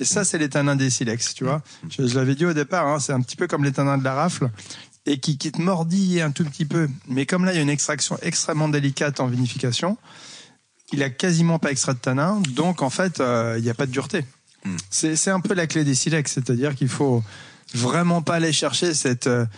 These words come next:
Speaker 1: cet tanin anguleux,
Speaker 2: Ouais,
Speaker 1: euh,
Speaker 2: ouais.
Speaker 1: classique, parce que ça, qui verrouille vite les vins, quoi.
Speaker 2: Mais je trouve que c'est quand même assez admirable parce que, enfin, là, on a quand même des tanins qui sont, qu'on sent beaucoup moins que sur la cuvée, euh, sur calcaire.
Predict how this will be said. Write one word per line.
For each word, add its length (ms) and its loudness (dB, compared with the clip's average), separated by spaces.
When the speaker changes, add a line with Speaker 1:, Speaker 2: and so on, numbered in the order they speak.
Speaker 1:
cet 220 0
tanin 260 4
anguleux, 580 4
Speaker 2:
Ouais, 80 2
Speaker 1:
euh, 440 2
Speaker 2:
ouais. 80 -4
Speaker 1:
classique, 480 0
parce 220 -2
que 100 0
ça, 240 0
qui 160 -2
verrouille 300 4
vite 260 -2
les 60 2
vins, 160 -2
quoi. 120 -8
Speaker 2:
Mais 60 -10
je 60 0
trouve 220 -4
que 100 -2
c'est 220 -2
quand 120 -6
même 220 -4
assez 440 -4
admirable 420 -4
parce 180 -4
que, 380 -6
enfin, 240 -10
là, 140 -4
on 120 -6
a 140 -6
quand 140 -10
même 180 -6
des 200 -8
tanins 380 -8
qui 140 -10
sont, 280 -8
qu'on 120 -6
sent 180 0
beaucoup 320 -2
moins 300 2
que 240 -2
sur 160 -6
la 120 -6
cuvée, 400 -8
euh, 120 -8
sur 200 -8
calcaire. 480 -6